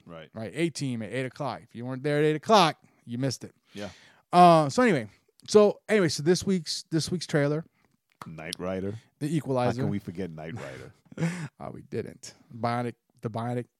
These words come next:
Speaker 2: the Million Dollar Man.
Speaker 1: And the Bionic Woman.
Speaker 2: And Bionic Woman. Anyway, um, <sighs> let, let's stop. We, we've got, we, th-, this derailed.
Speaker 1: <laughs> For real.
Speaker 2: So, The Equalizer's trailer of the week. Check it out.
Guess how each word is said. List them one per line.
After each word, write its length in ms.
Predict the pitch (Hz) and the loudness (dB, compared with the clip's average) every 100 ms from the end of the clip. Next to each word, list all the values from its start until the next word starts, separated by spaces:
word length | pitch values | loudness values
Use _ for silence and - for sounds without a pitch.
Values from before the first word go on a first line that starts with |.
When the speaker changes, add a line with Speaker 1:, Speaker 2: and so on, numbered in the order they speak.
| _ | _
Speaker 2:
the 80 | 127 | -2
Million 240 | 135 135 | 0 0
Dollar 220 | 135 139 | 0 0
Man. 380 | 139 143 139 139 - _ - | 0 -2 -4 -6 -12 _ -16
Speaker 1:
And 120 | 107 | -12
the 40 | |
Bionic 340 | 87 85 85 80 | -10 -10 -10 -8
Woman. 240 | 98 101 | -6 -4
Speaker 2:
And 80 | 127 | -2
Bionic 220 | 131 131 | 0 0
Woman. 180 | 139 147 | -2 -2
Anyway, 300 | 151 120 110 - - | 0 0 -4 -10 -2
um, 440 | 160 165 147 120 110 - - - - 123 120 | 6 8 8 4 -4 -16 -20 -20 -20 -20 -20
<sighs> 640 | _ _ - - - 120 | _ _ -12 -10 -10 -10
let, 180 | 135 143 | -8 0
let's 160 | 151 | 0
stop. 320 | - 120 101 120 | 0 -2 -2 2
We, 160 | 135 | 2
we've 240 | 127 131 - | 2 0 0
got, 260 | 135 123 | 0 0
we, 200 | 131 127 113 - | 0 -2 -4 -2
th-, 160 | 139 127 | 0 2
this 160 | 135 | 2
derailed. 540 | - 131 117 87 90 - _ | 4 4 4 -2 -8 -12 _
Speaker 1:
<laughs> 220 | - - - | -12 -12 -10
For 120 | 151 | -8
real. 320 | 151 135 151 190 - - - | -4 -2 -2 -2 -4 -6 0
Speaker 2:
So, 320 | 190 175 160 131 175 - | 10 12 12 8 -2 2
The 60 | 175 | 4
Equalizer's 640 | 190 160 165 139 117 117 - | 6 6 6 6 4 -2 0
trailer 220 | 131 131 | 2 4
of 60 | 127 | 2
the 80 | |
week. 220 | 127 139 - | 2 0 0
Check 180 | 165 143 | 0 4
it 60 | |
out. 240 | 143 139 | 4 4